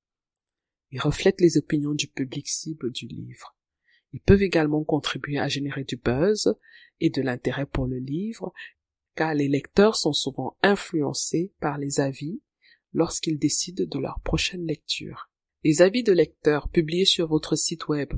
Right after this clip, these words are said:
peuvent également constituer un complément à la stratégie de marketing de votre livre.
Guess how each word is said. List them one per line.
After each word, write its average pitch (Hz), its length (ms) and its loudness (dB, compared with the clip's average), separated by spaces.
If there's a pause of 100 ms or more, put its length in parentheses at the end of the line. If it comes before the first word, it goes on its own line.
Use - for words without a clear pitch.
(120)
peuvent 226 300 10 (120)
également 147 540 0
constituer - 840 -4
un 143 220 -10
complément 156 720 0 (420)
à 131 100 -2
la 151 100 0
stratégie 160 480 -2
de 160 100 2
marketing 151 500 -6
de 165 80 -6
votre 139 300 -8
livre. 135 480 -14